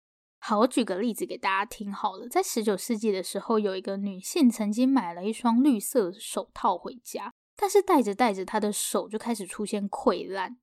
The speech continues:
在同一个时候呢，有另外一个女工也是出现一样手脚溃烂的这种情况，只是她的症状更严重，所以后面她就莫名其妙的死亡了。那这个女工是在一个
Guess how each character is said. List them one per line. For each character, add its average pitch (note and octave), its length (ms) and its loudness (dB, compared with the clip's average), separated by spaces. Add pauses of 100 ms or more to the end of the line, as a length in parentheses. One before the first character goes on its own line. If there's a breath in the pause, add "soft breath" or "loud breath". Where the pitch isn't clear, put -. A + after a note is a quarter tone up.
(220)
在 A4 160 4
同 G#3+ 220 4
一 - 20 -4
个 G3+ 100 0
时 F#3+ 220 -6
候 A3+ 220 4
呢， F#3+ 200 -6
有 F3+ 180 -4
另 A3+ 180 0
外 G#3 120 0
一 F3+ 40 -8
个 F#3 160 -4
女 F#3+ 320 -6
工 A3+ 200 2
也 A#3 80 2
是 G#3+ 160 -6
出 A3+ 240 -2
现 A#3+ 240 2
一 F3 120 -10
样 G3 240 -6
手 F#3+ 260 -8
脚 G3 240 -2
溃 G#3 320 -2
烂 G#3+ 180 -4
的 E3+ 120 -10
这 G3 120 -8
种 F3 160 -10
情 - 320 -12
况， - 240 -6 (160)
只 G#3 120 -6
是 D4 100 2
她 D4+ 140 4
的 G3+ 180 2
症 G3 260 0
状 F#3+ 260 -2
更 F#3+ 200 -2
严 D#3 220 -14
重， F3+ 240 -8
所 A3+ 160 -2
以 - 20 0
后 G#3 140 0
面 G3+ 120 -2
她 F3+ 140 -10
就 F#3+ 140 -4
莫 A#3 180 6
名 E3+ 160 -10
其 - 180 -12
妙 F3+ 220 -10
的 - 160 -14
死 F3 320 -6
亡 F3 320 -14
了。 F3+ 140 -16 (180)
那 F#4+ 100 2
这 G4+ 120 2
个 E4+ 80 6
女 G#3 240 6
工 G3 240 -2
是 A3 180 -4
在 F#3+ 160 0
一 E3+ 60 -6
个 - 340 -10